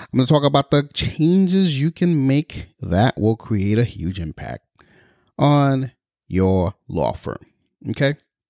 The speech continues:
So this is geared towards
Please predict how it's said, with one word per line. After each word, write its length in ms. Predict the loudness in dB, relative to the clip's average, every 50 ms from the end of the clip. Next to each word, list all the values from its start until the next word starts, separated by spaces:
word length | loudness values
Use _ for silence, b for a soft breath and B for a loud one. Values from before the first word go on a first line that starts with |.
| _ _ _ _ _ _ _ _ -20 -18 -8
So 340 | -2 0 2 4 4 2 2 0
this 320 | 0 2 2 2 2 2 0
is 220 | 0 0 0 -4 _ _ _ _ _ _ _ -20 -20 -20 -20 -20 -20 -20 _ -10 -4
geared 400 | 0 2 2 4 2 0 -2 -4
towards 520 | -2 0 2 4 4 2 0 -2 -8 -12